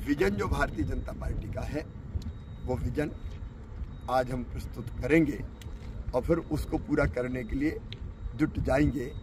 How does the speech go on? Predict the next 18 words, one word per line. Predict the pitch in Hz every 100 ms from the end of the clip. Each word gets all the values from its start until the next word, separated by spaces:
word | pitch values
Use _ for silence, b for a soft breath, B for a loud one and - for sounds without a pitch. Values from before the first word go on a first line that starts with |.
| - - - - - -
पहले | 139 165 190 175
जो | 170 - - -
वादे | 131 139 143
किए | - 127 117 - - - - - - -
वो | 113
पूरे | - 135 156
किए | 160 180 202 240 - - - - -
और | 143 -
अब | 175 170
जो | 175
हम | 190 175 -
कह | 143
रहे | 147 160
हैं | 123 - - - - - - - -
वो | 139
हम | 147
पूरे | - 139 147 131
करेंगे, | 127 147 165